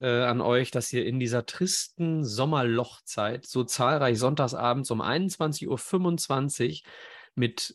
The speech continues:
knapp hundertfünfzig Leuten bei uns im YouTube-Stu-, YouTube-Stream seid. Also vielen, vielen Dank.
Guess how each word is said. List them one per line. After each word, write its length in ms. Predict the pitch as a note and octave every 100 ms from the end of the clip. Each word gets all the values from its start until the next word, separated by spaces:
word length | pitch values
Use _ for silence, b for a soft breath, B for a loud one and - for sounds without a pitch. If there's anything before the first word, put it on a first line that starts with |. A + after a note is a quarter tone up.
| -
knapp 280 | C#3+ B2 D#3
hundertfünfzig 840 | D#3 C#3+ - E3 D#3+ - - C3+
Leuten 480 | B2+ B2 B2 B2+ A#2+
bei 80 | A#2
uns 260 | A#2 A#2+
im 100 | B2
YouTube-Stu-, 760 | A#2 B2+ - A#2+ - A#2+ A#2+ A#2+ -
YouTube-Stream 1500 | A#2+ D#3+ - _ - - C#3+ C#3 - - - - C3 C3+ A2+
seid. 480 | A2 G#2 A2+ A#2 -
Also 220 | A2 G#2+
vielen, 360 | - - D#3+ E3+
vielen 280 | - C3 A#2+
Dank. 300 | G#2+ A2+